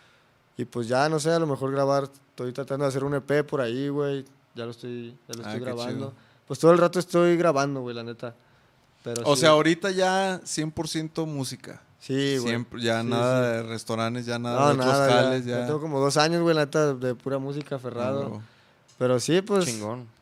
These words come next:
Speaker 1: nunca
Speaker 3: chingón,
Speaker 1: rajé,
Speaker 3: chingón.
Speaker 1: güey, la neta, ya, ya le hemos hecho a todo y a todo le atoramos y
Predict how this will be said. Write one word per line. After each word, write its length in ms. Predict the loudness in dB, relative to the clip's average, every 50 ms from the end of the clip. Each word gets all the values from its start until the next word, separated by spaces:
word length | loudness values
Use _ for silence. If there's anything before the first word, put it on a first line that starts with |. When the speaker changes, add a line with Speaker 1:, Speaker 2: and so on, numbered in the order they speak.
| _ _ -10
Speaker 1:
nunca 260 | -8 -2 2 2 4
Speaker 3:
chingón, 40 | 4 2
Speaker 1:
rajé, 160 | 0 2 2 4 4
Speaker 3:
chingón. 140 | 4 4 2
Speaker 1:
güey, 100 | 0 -2
la 100 | -2 -4
neta, 300 | -6 -6 -4 -2 -2 -2
ya, 420 | -2 -2 -4 -4 -4 -4 -6 -6 -8
ya 100 | -8 -8
le 60 | -8
hemos 160 | -8 -6 -8
hecho 180 | -10 -8 -8 -10
a 20 |
todo 360 | -8 -6 -4 -4 -2 -2 -4 -6
y 40 |
a 60 | -8 -8
todo 180 | -8 -8 -6
le 60 | -6
atoramos 540 | -8 -10 -10 -14 -14 -12 -12 -12 -14 -14 -14
y 200 | -14 -14 -16 -18